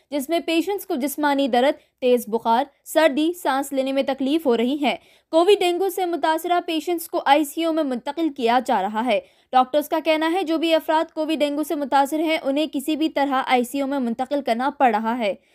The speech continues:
तेलंगाना रियासत में एक हजार सात सौ डेंगू केसेस दर्ज किए गए हैं पिछले तीन महीने में, जिसमें लेबोरेटरी टेस्ट में मालूम हुआ कि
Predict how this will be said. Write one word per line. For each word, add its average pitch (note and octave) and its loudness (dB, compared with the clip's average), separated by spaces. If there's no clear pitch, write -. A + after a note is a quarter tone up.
तेलंगाना D#4 2
रियासत D#4+ 2
में E4+ -2
एक E4 -2
हजार D#4+ 0
सात E4 0
सौ E4+ -2
डेंगू C4+ 0
केसेस C#4+ -6
दर्ज D#4+ 4
किए D4 4
गए B3 -2
हैं E4 -2
पिछले C#4+ -2
तीन D#4 -6
महीने B3+ -2
में, C#4+ 2
जिसमें E4+ 0
लेबोरेटरी F#4 4
टेस्ट E4+ -2
में D#4+ -4
मालूम D#4 -4
हुआ D4+ 4
कि D#4+ -4